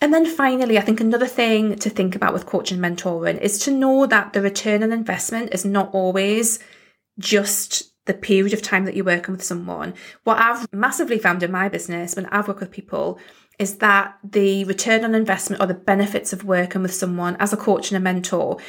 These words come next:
is not just the time that we work together. It's not just a six-month program. It's not just the, you know, the, the four weeks or whatever. It often comes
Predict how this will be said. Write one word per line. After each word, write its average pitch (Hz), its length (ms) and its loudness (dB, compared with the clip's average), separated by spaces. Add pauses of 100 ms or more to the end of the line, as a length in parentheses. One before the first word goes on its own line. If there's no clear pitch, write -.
(180)
is 214 180 4
not 214 500 4
just - 760 0 (420)
the 214 80 -4
time 185 340 2
that 185 100 4
we 180 120 4
work 175 180 2
together. 170 220 -2
It's 170 100 -2
not 208 80 0
just 208 160 -2
a 185 40 -2
six-month 185 440 -2
program. 170 540 0
It's 165 160 -6
not 180 140 -2
just - 260 -6
the, 175 280 2 (260)
you 208 100 2
know, 170 420 2
the, 180 220 0 (100)
the 185 80 -4
four 180 480 2
weeks 196 400 -2
or 185 80 2
whatever. 185 340 0 (120)
It 214 160 4
often 220 320 0
comes 233 800 0